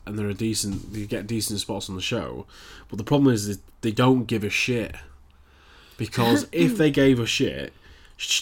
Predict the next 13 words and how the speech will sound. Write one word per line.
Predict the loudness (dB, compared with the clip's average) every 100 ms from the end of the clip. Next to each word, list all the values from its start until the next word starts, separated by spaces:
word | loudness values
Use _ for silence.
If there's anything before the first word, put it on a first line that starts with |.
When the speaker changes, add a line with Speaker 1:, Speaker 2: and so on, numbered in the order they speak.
| -2
Speaker 1:
they | 0
wouldn't | 2 4
be | 4
going | 4 4
against | 2 0 -2 -2
the |
Iconics | -2 -4 -4 -4 -4 -6 -8 -6
in | -6
Nikki | -6 -10
Cross | -8 -8 -6 -6
and | -6
Alexa | -6 -8 -8
Bliss. | -6 -8 -8 -14